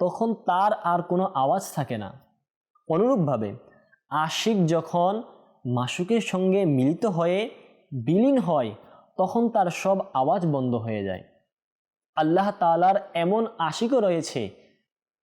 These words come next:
যারা তার বন্ধুত্ব লাভ করে চুপ হয়ে আছে, তাদেরকে সৃষ্টি জগতের কোনো কিছুই আকৃষ্ট করতে পারে না, তারা বিলীন হয়ে থাকে শুধুমাত্র আল্লাহ তাআলার জন্য।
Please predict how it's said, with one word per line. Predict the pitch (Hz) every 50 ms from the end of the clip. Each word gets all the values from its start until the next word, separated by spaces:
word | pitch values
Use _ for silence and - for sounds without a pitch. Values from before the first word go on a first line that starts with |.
| 131 117
যারা | 110 135 135 135 143 143 160 196 - - - - - _ _ _ _ _ _ _ -
তার | 180 190 190
বন্ধুত্ব | 175 165 156 156 165 180 180 196 220 - - - 233 220
লাভ | 180 170 165 165 196 226 226 - -
করে | - 214 180 147 123 107 - - - - - _ _ _ _ _
চুপ | - 214 233 226 -
হয়ে | - 175 165 151
আছে, | 127 117 110 - - 107 - - - _ _ _ _ _ _ _ _ _ _ _ _ _ -
তাদেরকে | 143 151 165 202 214 202 247 240 196
সৃষ্টি | - - 185 160 - - 226
জগতের | 185 196 202 190 180 180 180 160 131 113 - - - - - - _ _
কোনো | - 208 226 254 247
কিছুই | - 196 - - - 220 165 127 120 - - - _ _ _ -
আকৃষ্ট | 156 160 - - 247 226 - - -
করতে | 240 202 214 190 175 190 170
পারে | 156 156 139 131
না, | 123 117 107 101 - - - _ _ _ _ -
তারা | 165 170 185 175
বিলীন | 151 131 143 143 170 214 233
হয়ে | 220 175 202 190 180
থাকে | 127 170 156 - 143 127 113 - - - - _
শুধুমাত্র | - - - 180 180 175 170 156 127 147 147 151 - -
আল্লাহ | 147 135 131 135 151 151
তাআলার | 143 - 120 113 107 107 107 98
জন্য। | 98 101 98 98